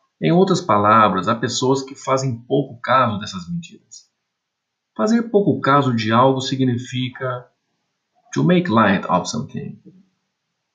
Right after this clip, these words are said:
Repetindo, então, há pessoas that make light of this measurement. Agora, caso você queira usar outro verbo para substituir essa expressão,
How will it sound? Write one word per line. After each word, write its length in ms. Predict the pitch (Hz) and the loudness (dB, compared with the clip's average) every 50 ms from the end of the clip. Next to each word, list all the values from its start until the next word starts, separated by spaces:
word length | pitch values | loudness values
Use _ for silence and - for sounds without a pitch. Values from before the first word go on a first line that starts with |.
| _ _ _ _ _ _ _ _ _ | _ _ _ _ _ _ _ _ _
Repetindo, 540 | - 170 - - 120 - - - 147 147 139 | -2 -2 -2 -2 -6 -4 -2 0 2 2 2
então, 580 | 127 110 - - 117 123 127 131 - - - - | 2 2 2 2 2 2 2 0 -2 -4 -4 -2
há 100 | - 139 | -2 -2
pessoas 580 | - - 135 127 - - 135 131 135 139 135 135 | 0 0 0 0 0 2 4 4 6 6 4 4
that 340 | 131 123 120 123 - - 104 | 4 2 2 2 0 0 0
make 360 | 98 101 113 120 117 117 113 | 2 2 2 2 0 -2 0
light 340 | 123 147 156 117 - - - | 0 0 2 0 -2 -4 -6
of 180 | - - - | -8 -8 -6
this 200 | - 95 90 90 | -8 -8 -8 -6
measurement. 420 | 90 92 90 87 - - - - _ _ _ _ _ _ _ _ _ _ _ _ _ _ _ _ _ _ _ _ | -6 -6 -6 -6 -8 -12 -18 -20 _ _ _ _ _ _ _ _ _ _ _ _ _ _ _ _ _ _ _ _
Agora, 260 | 156 160 185 190 190 | -2 0 2 2 2
caso 200 | 190 190 190 180 | 2 2 2 4
você 260 | 180 180 180 - 175 | 2 2 2 2 0
queira 500 | 165 - - 156 156 156 151 143 147 - - | 0 0 0 2 2 2 0 0 -2 -4 -4
usar 420 | 135 127 113 113 127 127 123 113 - | -2 -2 0 0 2 2 2 2 0
outro 300 | 120 117 - 101 90 82 | -2 -4 -4 -6 -8 -4
verbo 400 | 101 107 113 113 107 101 98 98 | -2 0 2 2 2 0 -2 -4
para 160 | 87 87 85 | -6 -8 -8
substituir 560 | - - - - - - - 101 98 104 104 | -14 -12 -12 -12 -12 -8 -4 -2 -2 0 0
essa 120 | 101 - | -2 -4
expressão, 840 | 98 95 - - - - - - - - 101 107 113 104 98 - - | -6 -6 -8 -10 -12 -8 -6 -4 -4 -2 -2 -2 -2 -2 -4 -8 -14